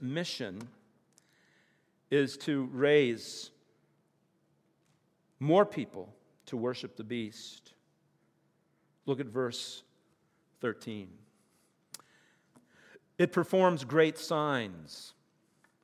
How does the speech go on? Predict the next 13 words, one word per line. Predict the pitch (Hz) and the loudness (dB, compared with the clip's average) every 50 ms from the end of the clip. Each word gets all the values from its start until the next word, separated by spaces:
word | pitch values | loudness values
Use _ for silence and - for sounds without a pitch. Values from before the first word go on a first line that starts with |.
| _ _ _ | _ _ _
even | 170 185 185 202 170 160 | -2 0 2 2 2 4
making | 165 170 170 165 - 156 143 139 131 127 127 - - - - | 6 4 4 4 2 0 0 0 0 -2 -4 -10 -18 -20 -20
fire | - - - 175 175 190 190 160 131 123 123 | -2 6 8 10 12 12 12 12 10 8 6
come | - - 170 147 143 | 2 2 2 2 4
down | 151 156 156 156 160 156 151 143 | 4 6 8 8 6 6 4 0
from | - - 156 151 147 | -2 -4 -2 -2 -2
heaven | 147 151 170 165 147 127 120 113 110 110 117 - - - _ - | 0 2 2 2 2 0 -4 -6 -6 -8 -10 -12 -16 -20 _ -6
to | - 139 131 | -4 -4 -2
earth | 143 139 139 127 113 101 101 - - - - _ - - - - - _ | 0 0 2 2 0 0 -4 -8 -16 -20 -20 _ -20 -20 -20 -20 -16 _
in | - 120 113 | -10 -10 -6
front | - - 131 123 120 - | -4 -2 -2 -2 -2 -6
of | 104 - - - | -10 -12 -12 -12
people." | 110 95 - - - 95 - | -12 -12 -12 -14 -18 -20 -20